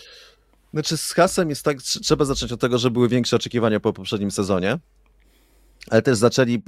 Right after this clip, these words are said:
sezon z takim kardynalnym problemem konstrukcyjnym, który sprawiał, że auto gwałtownie dobijało i oni nigdy nie byli w stanie przewidzieć, co, jak i dlaczego i na jakim torze to się będzie działo. Natomiast były te dobicia przy wyższych prędkościach dość mocne, e, i, i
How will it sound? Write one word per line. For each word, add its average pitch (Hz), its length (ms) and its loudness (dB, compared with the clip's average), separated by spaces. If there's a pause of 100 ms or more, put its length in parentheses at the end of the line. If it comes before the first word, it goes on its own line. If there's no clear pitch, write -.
sezon 113 300 0
z - 40 -10
takim 110 240 -2
kardynalnym 107 600 0
problemem 101 640 0
konstrukcyjnym, 104 560 -6
który 95 160 -4
sprawiał, 98 360 0
że 98 200 0
auto 98 280 -2
gwałtownie 95 460 -2
dobijało 98 500 2
i 98 40 -2
oni 98 140 -2
nigdy 101 200 -2
nie 98 120 0
byli 98 120 -4
w - 40 -6
stanie 104 220 -4
przewidzieć, 95 340 -6
co, 117 160 2
jak 104 260 0
i 104 60 -12
dlaczego 101 360 -2
i 101 60 0
na 98 80 0
jakim 95 200 -4
torze 95 160 -4
to 98 80 -6
się 98 140 -4
będzie 90 200 -4
działo. 85 380 -2
Natomiast 101 340 -8
były 110 200 2
te 104 100 -8
dobicia 104 340 0
przy - 140 -8
wyższych 95 260 -6
prędkościach 92 520 -6
dość 92 260 -8
mocne, 101 400 -2 (640)
e, 95 580 -2 (140)
i, 98 260 -8
i 95 80 -12